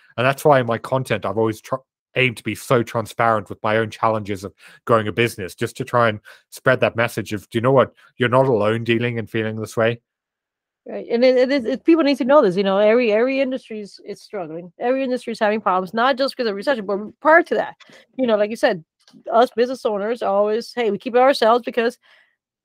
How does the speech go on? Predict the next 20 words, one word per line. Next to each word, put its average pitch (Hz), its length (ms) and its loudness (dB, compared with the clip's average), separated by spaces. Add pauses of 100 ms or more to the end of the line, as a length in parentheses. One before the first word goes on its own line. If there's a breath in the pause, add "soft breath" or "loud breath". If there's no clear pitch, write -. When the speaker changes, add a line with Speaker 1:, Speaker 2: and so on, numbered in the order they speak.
(200)
Speaker 2:
people 190 200 -8
don't 185 120 -2
understand." 185 540 -6 (400)
you 226 80 -4
know, 208 80 2
especially 285 380 2
when 254 120 0
you're 220 140 0
in 202 160 -2
the 185 60 -4
tech 208 320 -4
industry 208 520 -4
or 185 180 0
you're 185 220 0
working 196 440 -6
with, 190 300 -2 (340 soft breath)
you 247 100 -2
know, 208 160 4
a, 190 560 -2
a 180 60 -6